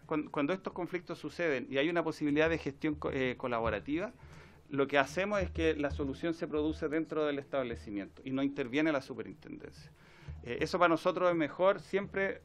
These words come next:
es mejor porque se, se resuelven, quedan las competencias en la misma comunidad, eh, no interviene un externo, no pasamos en este proceso administrativo que es mucho más largo, ¿cierto? El, el de las denuncias. Eh, no llegamos a las sanciones que también generan car-,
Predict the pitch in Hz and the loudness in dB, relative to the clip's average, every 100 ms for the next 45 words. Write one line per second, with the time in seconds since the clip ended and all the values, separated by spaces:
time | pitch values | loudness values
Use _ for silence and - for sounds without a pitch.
0 | - 147 147 147 185 151 151 156 147 143 | -6 0 0 2 2 2 -2 2 2 0
1 | - - 139 127 - 180 180 185 165 - | -8 -2 -2 -2 0 2 2 0 -2 0
2 | 170 175 156 - 147 147 143 165 160 160 | 2 2 0 -2 -6 2 2 2 -4 -4
3 | 151 139 131 147 160 151 156 151 147 156 | -4 -2 0 0 0 -2 -2 0 2 2
4 | 180 - - - - - - 127 120 120 | 0 -4 -20 -20 -20 -10 -4 0 2 2
5 | 120 - - - 139 151 165 165 147 156 | 0 -6 -16 -4 2 4 4 2 2 2
6 | 160 156 156 147 - 170 165 165 143 160 | 4 4 4 2 0 2 4 6 6 4
7 | 170 156 165 156 147 147 - 143 135 156 | 2 -2 0 0 2 0 0 -4 -4 -6
8 | 147 151 143 135 131 127 131 147 143 139 | -2 0 2 2 0 -4 -4 -2 -2 -4
9 | 123 135 151 139 127 135 151 123 - 135 | -4 -4 -4 -4 -2 0 0 0 -4 -6
10 | - 151 127 - 120 113 117 110 120 143 | -4 -4 -4 -6 -8 -4 -4 -4 -2 -2
11 | 139 - 156 - - - - - - 135 | -2 -6 -10 -12 -20 -20 -20 -16 -6 -4
12 | 120 127 151 160 147 160 143 143 131 139 | 0 4 4 6 6 6 8 6 6 2
13 | 113 - 170 160 147 139 120 120 151 147 | -2 2 6 6 4 0 -2 2 2 2
14 | 143 139 135 - 151 139 | 0 2 0 2 2 2